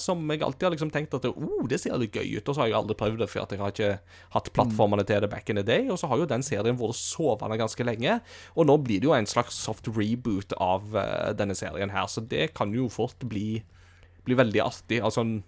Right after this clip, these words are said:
From Software lager gode ting, det må vi jo innrømme selv,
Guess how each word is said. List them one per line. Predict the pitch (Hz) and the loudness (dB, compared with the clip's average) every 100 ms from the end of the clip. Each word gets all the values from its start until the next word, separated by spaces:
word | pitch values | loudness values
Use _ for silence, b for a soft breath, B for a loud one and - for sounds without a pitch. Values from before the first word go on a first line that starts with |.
| _ b b b b - | _ b b b b -10
From | - 107 | -2 -2
Software | 123 110 - 117 117 | 0 -2 2 2 6
lager | 123 107 120 | 6 6 4
gode | 135 127 113 113 | 2 4 4 4
ting, | 131 107 | 2 2
det | 101 117 113 | 2 2 2
må | 117 117 120 104 | 0 -2 0 0
vi | 113 | 2
jo | 113 104 107 98 - 117 | 0 0 0 -4 -10 -6
innrømme | 107 113 110 101 98 | -4 0 2 2 2
selv, | 101 110 104 | 2 0 0